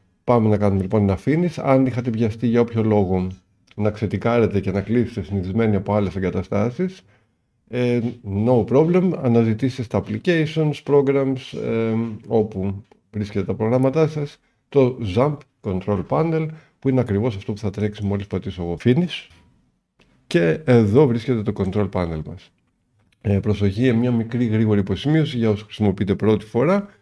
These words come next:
Μην μπερδεύετε το version του control panel με το version του zamp που έρχεται εγκατεστημένο.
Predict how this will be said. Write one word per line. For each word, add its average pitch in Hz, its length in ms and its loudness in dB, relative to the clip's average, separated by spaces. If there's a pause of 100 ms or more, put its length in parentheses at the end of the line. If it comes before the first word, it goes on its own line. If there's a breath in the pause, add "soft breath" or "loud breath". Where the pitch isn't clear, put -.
(180 loud breath)
Μην 156 200 6
μπερδεύετε 131 480 6
το 95 340 0
version 123 320 4
του 98 120 -8
control 123 400 0
panel 143 420 0 (400)
με 113 140 -2
το 117 180 0
version 120 280 0
του 101 120 -2 (100)
zamp 123 200 0 (160)
που 101 60 -6
έρχεται 104 480 -6
εγκατεστημένο. 95 800 -2